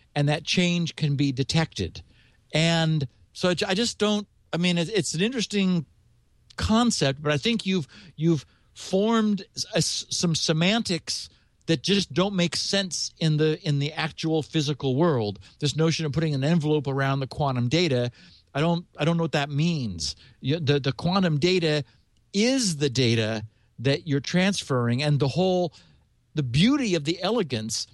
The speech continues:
is that it cannot be eavesdropped upon. There's no way to, and, and this was when we were talking about an internet, it's inherently not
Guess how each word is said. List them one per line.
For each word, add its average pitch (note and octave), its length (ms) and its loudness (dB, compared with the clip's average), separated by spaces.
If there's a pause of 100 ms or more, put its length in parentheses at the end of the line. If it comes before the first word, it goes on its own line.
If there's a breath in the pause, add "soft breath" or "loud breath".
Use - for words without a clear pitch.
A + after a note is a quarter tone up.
(200 soft breath)
is E3 200 2
that D#3 100 0
it - 120 -10
cannot G3 640 -2
be E3+ 240 -2
eavesdropped D#3 880 -2 (280)
upon. G#2+ 640 0 (280 loud breath)
There's D#3 200 2
no F#3+ 200 2
way G3 440 0
to, E3+ 320 0 (320 soft breath)
and, D#3+ 140 0
and F3+ 160 2
this G3 140 2
was D3+ 160 -4
when F3 140 -2
we D#3+ 100 -2
were D3+ 80 -4
talking F3+ 320 -4
about D3 200 0
an C3 200 -2
internet, E3 680 -2 (280 loud breath)
it's - 180 -2
inherently G3+ 640 2
not F3+ 320 0